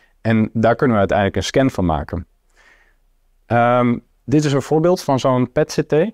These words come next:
En dit is een normale fapi pet-scan. En dit is eigenlijk uniek in mijn vakgebied, want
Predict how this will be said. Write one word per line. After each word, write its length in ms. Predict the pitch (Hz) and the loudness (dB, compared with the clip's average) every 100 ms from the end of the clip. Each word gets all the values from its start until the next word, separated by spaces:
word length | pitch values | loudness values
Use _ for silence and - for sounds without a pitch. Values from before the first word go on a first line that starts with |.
| - | -8
En 120 | - 113 | -2 0
dit 160 | 123 | 2
is 120 | 131 | 2
een 120 | 127 117 | 0 0
normale 540 | 117 120 143 123 85 | 2 2 2 2 -2
fapi 560 | - - 87 - 85 - _ _ _ - | -4 -4 -2 -2 -4 -6 _ _ _ -4
pet-scan. 500 | 98 - - 73 69 | -2 -2 -4 -4 -4
En 160 | - 110 | -4 0
dit 160 | 131 | 0
is 160 | 131 - | 0 -2
eigenlijk 360 | 120 123 - 117 | -2 -2 -2 0
uniek 400 | 113 147 - - _ | 0 0 -4 -18 _
in 300 | - 110 107 | -2 0 2
mijn 240 | 110 104 | 2 0
vakgebied, 560 | - 139 - - 117 - | -2 -2 -2 0 -2 0
want 320 | 113 110 - | 0 -2 -4